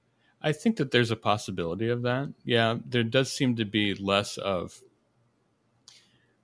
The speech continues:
there does seem to be less of a spirit or a soul, to sound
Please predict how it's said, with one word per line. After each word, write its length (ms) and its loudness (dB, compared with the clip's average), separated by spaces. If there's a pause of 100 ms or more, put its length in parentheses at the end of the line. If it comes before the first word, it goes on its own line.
(100)
there 200 2
does 340 4
seem 200 0
to 60 -2
be 200 0
less 420 -2
of 540 -6 (240)
a 80 -4
spirit 640 -2
or 180 -2
a 80 -4
soul, 540 -2
to 140 -8
sound 540 -4